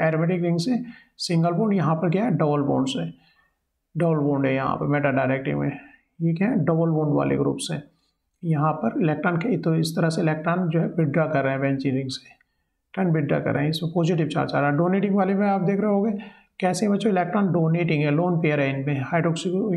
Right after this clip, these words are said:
ओएच group लगा है, डोनेटिंग है। तो यहाँ पर ortho पर क्या पहुँचा रहा है, negative charge पहुँचा रहा है।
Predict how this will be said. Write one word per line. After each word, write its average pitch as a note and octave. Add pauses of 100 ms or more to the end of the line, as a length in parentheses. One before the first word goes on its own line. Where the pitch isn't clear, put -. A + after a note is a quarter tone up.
(280)
ओएच F3
group F3+
लगा F#3
है, G#3+
डोनेटिंग D#3
है। C3
तो -
यहाँ D#3
पर F#3+
ortho E3+
पर E3+
क्या E3+
पहुँचा E3
रहा G3
है, G3+
negative E3
charge C#3
पहुँचा C3+
रहा B2+
है। -